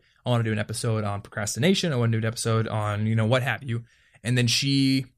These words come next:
part of her job was to go out and find potential guests that could fit that role. So she would go do that. And then I would also suggest p-, specific people that I wanted to interview. Like, I wanted to interview Gretchen Rubin when her book came out, so I put her on the list.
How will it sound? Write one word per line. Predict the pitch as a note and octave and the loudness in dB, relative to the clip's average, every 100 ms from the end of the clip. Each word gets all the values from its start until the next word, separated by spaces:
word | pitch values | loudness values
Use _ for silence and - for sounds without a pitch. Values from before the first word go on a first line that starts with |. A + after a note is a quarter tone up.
| - | -10
part | - D3 | -2 -2
of | A#2+ | 0
her | C#3 | -4
job | B2 B2 B2 | 0 0 0
was | B2 - | -4 -4
to | |
go | B2 A#2 | -2 0
out | A#2+ | 0
and | A#2 | -2
find | A2+ A2 A2 | -4 -6 -6
potential | A#2 A#2+ A2+ A2+ | -6 -4 -2 0
guests | A2 G#2+ - - - _ - | 0 -2 -6 -12 -12 _ -2
that | A2 - | -2 -2
could | - A#2+ | -6 -8
fit | - B2 A2+ | -4 -4 -2
that | A2+ G#2+ | -4 -6
role. | A2 D#3 C3 - _ _ _ - - | -4 -2 -2 -8 _ _ _ -20 -4
So | - A#2 A2+ | 2 2 2
she | C#3+ | 0
would | C3+ | 2
go | C3 | 2
do | B2+ | 2
that. | B2 G#2+ A2+ - - - C3+ | 2 0 -2 -10 -20 -8 0
And | C3 | 0
then | |
I | A#2 C3 | 2 -2
would | B2+ | -2
also | B2 A#2+ | -2 -4
suggest | A#2+ C3 A#2 A#2+ A2+ - - _ | -6 -4 0 0 0 -4 -12 _
p-, | - B2 | -16 -2
specific | - - A#2+ C#3+ B2 A#2+ | -2 0 2 2 0 -6
people | - B2 A#2 A2+ | -4 -4 0 -2
that | A2 | 0
I | A2+ | 0
wanted | A2 G#2+ G#2 G#2+ | -2 -2 -2 -4
to | - - | -6 -4
interview. | A2 G2+ F#2+ - | -2 -2 -6 -12
Like, | - A#2 | -6 0
I | |
wanted | A#2 A#2 A#2 | 2 2 2
to | A#2 | 2
interview | A#2 A#2+ | 2 2
Gretchen | A#2 A#2+ A#2+ A#2 | 2 0 0 0
Rubin | A#2+ A#2 A2+ A2 | 0 2 2 0
when | A#2 | -2
her | A2 | -2
book | A2+ C#3 | 0 -2
came | - C3 | -2 0
out, | B2+ G#2 | 0 -2
so | - | -6
I | A#2+ | -6
put | B2 | -2
her | A#2 | 0
on | A#2 | 0
the | A2+ | 0
list. | A2 - | -2 -4